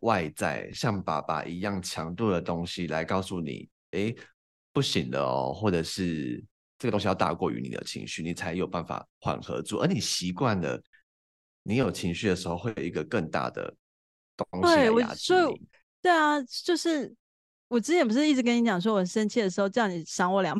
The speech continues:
Speaker 2: 巴掌吗？
Speaker 1: <laughs> 有啊，你很常讲。哦，我不知道欸，诶，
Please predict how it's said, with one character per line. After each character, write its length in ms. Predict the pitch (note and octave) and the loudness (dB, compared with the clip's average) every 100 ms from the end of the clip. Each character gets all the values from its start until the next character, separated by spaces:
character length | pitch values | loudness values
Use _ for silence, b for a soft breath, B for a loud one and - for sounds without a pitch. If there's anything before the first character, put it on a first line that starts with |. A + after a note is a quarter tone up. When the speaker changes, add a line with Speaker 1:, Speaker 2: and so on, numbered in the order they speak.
| - | 4
Speaker 2:
巴 160 | C4 F4+ | 6 6
掌 300 | - G#4 A3+ A3+ | 6 6 6 0
吗？ 800 | A3 G#3 A3 A3+ A3+ F3+ F#3+ E3+ | -4 0 0 0 4 4 6 4
Speaker 1:
<laughs> 0 | |
有 280 | D3+ C3+ | 4 6
啊， 120 | A2 B2 | 6 6
你 100 | C#3+ D3 | 4 0
很 240 | B2+ G#2 | -2 -6
常 340 | F#2+ E2 F2+ F2+ | -8 -8 -8 -10
讲。 180 | F#2 - - B B F3 | -8 -10 -14 B B -8
哦， 200 | C3+ G3 | 0 2
我 260 | G#3 A#2 G2+ | 2 2 2
不 120 | E3+ | 0
知 160 | - F3+ | -6 -2
道 280 | G3 D3 A2 | 0 2 0
欸， 100 | F2 | 0
诶， 240 | D#3+ E3 | 0 -2